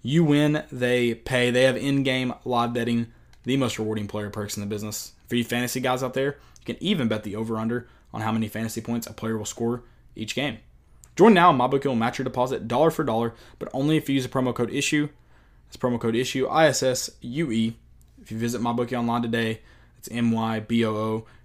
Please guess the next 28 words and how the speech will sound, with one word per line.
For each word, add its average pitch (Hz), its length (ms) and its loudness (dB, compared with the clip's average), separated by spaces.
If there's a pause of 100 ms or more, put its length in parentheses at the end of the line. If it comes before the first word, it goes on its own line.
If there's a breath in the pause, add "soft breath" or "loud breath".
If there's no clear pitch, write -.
(120)
K 117 200 0
I 110 160 0
E. 113 180 0
And 127 140 -2
don't 160 140 8
forget 151 180 -2
to 139 60 -6
use 120 100 -4
promo 113 240 -2
code 117 160 -2
ISSUE 165 460 2
when 127 140 -4
signing 131 340 0
up 123 280 -2 (720 soft breath)
to - 80 -18
claim 117 240 0
up 113 160 -4
to - 80 -10
one 113 240 -2
thousand 107 300 -2
dollars 104 240 -2
in 101 80 -10
free 107 180 -8
play. 92 300 -10 (180)
You 170 180 6
play, 151 440 6 (160)
you 127 260 0
win, 123 380 0